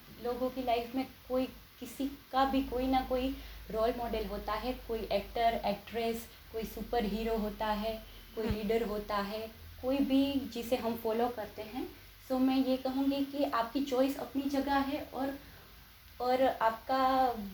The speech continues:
Speaker 1: जो काम करने का जो तरीका है वो अपनी जगह है। So अपने काम में उसको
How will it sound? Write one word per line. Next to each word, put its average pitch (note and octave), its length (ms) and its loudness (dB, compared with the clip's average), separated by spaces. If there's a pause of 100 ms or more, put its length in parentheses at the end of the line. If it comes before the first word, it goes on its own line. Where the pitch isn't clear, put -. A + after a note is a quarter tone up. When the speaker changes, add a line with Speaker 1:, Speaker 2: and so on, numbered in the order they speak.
(240)
Speaker 1:
जो B3 420 4
काम A3 260 4
करने B3+ 280 0
का B3 440 2
जो A#3+ 280 0
तरीका A3+ 420 -2
है A#3+ 200 0
वो A3 140 -2
अपनी A#3+ 280 -2
जगह G3+ 280 -4
है। G3 300 -2 (440)
So C4+ 140 2
अपने C4+ 260 0
काम A3 400 0
में C#4+ 420 2
उसको C4+ 520 0